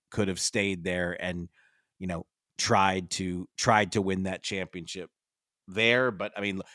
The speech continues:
the situation he's going to, I mean, is, is,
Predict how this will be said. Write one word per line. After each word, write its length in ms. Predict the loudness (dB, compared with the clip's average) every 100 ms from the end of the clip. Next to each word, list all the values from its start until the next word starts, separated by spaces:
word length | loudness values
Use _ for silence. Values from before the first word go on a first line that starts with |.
| -4
the 80 | 8
situation 560 | 8 10 12 12 10 0
he's 140 | 4
going 240 | 4 4
to, 160 | 2 -2
I 40 |
mean, 140 | 0 -2
is, 320 | -4 -8 -12 -6
is, 340 | -6 -6